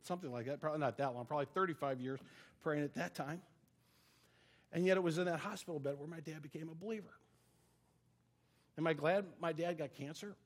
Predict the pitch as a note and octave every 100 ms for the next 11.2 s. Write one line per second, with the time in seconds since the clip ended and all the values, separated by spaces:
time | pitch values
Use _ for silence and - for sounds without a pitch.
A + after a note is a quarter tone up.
0 | _ _ _ - C3 A#2 G#2 E3 G#3 _
1 | _ - G3 _ _ - _ _ - E3+
2 | E3+ D3 F#3+ F3+ D#3 E3+ F3 - D#3 -
3 | - _ _ _ _ _ _ _ _ -
4 | F3+ C4 - - _ _ _ _ _ _
5 | _ _ _ - - _ - F#3 F#3 D3+
6 | C#3+ F#3+ G#3 - G3 D#3+ D#3+ F3+ F#3+ E3
7 | F3+ G3 F#3+ - F#3+ E3+ - - _ _
8 | _ _ _ _ _ _ _ _ _ _
9 | - F#3 - G3+ G3+ G3+ G#3+ G3+ - _
10 | - G3+ G#3+ A3 G#3 F#3 G#3 F#3+ - A3
11 | G#3